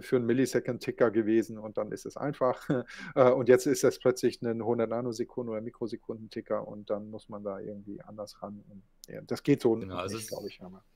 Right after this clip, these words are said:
Speaker 1: ja.
Speaker 2: multiplizieren und dann eben direkt, äh, subtrahieren.
Speaker 1: Mhm.
Speaker 2: Also erst den,
Speaker 1: Mhm.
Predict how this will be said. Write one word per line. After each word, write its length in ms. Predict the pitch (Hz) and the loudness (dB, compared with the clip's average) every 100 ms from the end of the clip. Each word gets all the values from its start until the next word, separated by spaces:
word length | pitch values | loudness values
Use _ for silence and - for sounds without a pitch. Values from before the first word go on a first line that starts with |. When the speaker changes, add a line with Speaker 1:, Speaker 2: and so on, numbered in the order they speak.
| _ | _
Speaker 1:
ja. 160 | - | -12
Speaker 2:
multiplizieren 1120 | 117 127 156 151 139 131 131 - 135 139 135 127 | -4 -2 -2 -4 -6 -8 -8 -6 0 2 0 -2
und 240 | 98 - | -12 -2
dann 360 | 101 113 117 117 | 0 0 -4 -8
eben 380 | 101 101 101 98 | -8 -8 -10 -10
direkt, 560 | 101 104 98 - - | -8 -6 -6 -8 -14
äh, 640 | 95 98 113 92 92 92 | -12 -12 -8 -4 -4 -4
subtrahieren. 800 | 92 - 107 - 131 117 117 101 | -8 -12 -14 -4 -2 -2 -2 -6
Speaker 1:
Mhm. 40 | 101 | -8
Speaker 2:
Also 140 | 101 | -10
erst 540 | - 131 139 - _ | -4 -2 -2 -4 _
den, 160 | 131 123 | -6 -6
Speaker 1:
Mhm. 120 | 117 | -8